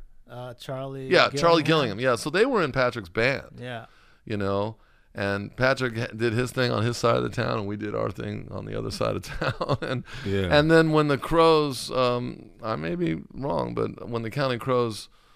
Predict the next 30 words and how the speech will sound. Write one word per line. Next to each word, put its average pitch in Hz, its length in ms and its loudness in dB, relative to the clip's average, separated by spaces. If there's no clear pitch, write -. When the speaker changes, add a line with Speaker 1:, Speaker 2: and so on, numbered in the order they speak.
Speaker 2:
got 117 160 2
that 110 160 2
record 120 420 2
deal, 95 640 0
um, 87 600 -4
you 110 140 -6
know, 98 200 -2
they 101 120 0
were, 101 140 -2
they 104 120 -4
needed 110 260 -4
to 95 60 -6
get 98 160 0
in 95 140 -2
an 90 120 -4
Econoline 95 440 -2
van 90 320 -2
and 92 100 -6
go 90 140 0
out 85 140 0
and 82 80 -8
do 113 200 0
it, 104 200 -2
and 82 140 -8
there 82 120 -6
wasn't 90 300 -6
a 82 40 -4
lot 85 220 0
of 82 60 -4
money, 98 420 -2